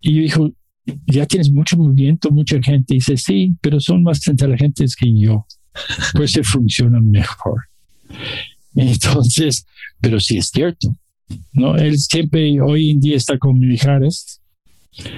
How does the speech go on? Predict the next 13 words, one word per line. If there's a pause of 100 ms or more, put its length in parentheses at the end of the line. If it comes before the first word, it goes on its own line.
(680)
que (300)
también
su
show
juntos
es
fenomenal
y (580)
Mijares
empezó
en
el
coro